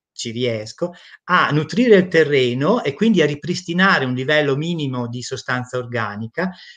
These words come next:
che possa poi, attraverso i fenomeni naturali assolutamente, no, di mineralizzazione di questa sostanza organica, dar da mangiare a, diciamo così, alle piante.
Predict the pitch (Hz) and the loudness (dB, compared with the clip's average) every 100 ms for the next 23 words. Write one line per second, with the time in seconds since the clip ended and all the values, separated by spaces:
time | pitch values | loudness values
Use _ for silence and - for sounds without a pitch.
0 | _ 247 - 202 156 147 - 240 - 147 | _ -2 2 4 4 4 2 2 2 2
1 | 135 139 220 190 - 123 139 139 180 - | 4 4 4 2 -4 -6 -2 0 0 -2
2 | 127 - 139 151 175 156 139 131 135 143 | -8 -6 -2 0 2 2 0 -2 0 2
3 | 170 139 123 - 131 - 143 151 120 117 | 2 2 0 -2 -4 -2 -2 -2 -2 -2
4 | 135 123 120 120 120 120 120 117 113 170 | -2 -2 -2 -2 -2 -2 -4 -6 -6 -4
5 | 147 120 131 - 120 123 147 170 254 175 | -2 -4 -6 -8 -10 -10 -10 -6 -4 -2
6 | 127 127 156 147 139 139 135 131 123 113 | -2 0 0 2 2 2 4 4 2 2
7 | 110 113 - _ _ 117 107 107 107 110 | 0 -2 -6 _ _ -12 -12 -12 -18 -12
8 | 120 113 127 113 113 117 113 110 - 101 | -8 -2 2 2 2 2 2 2 -2 -8
9 | 90 107 | -10 -14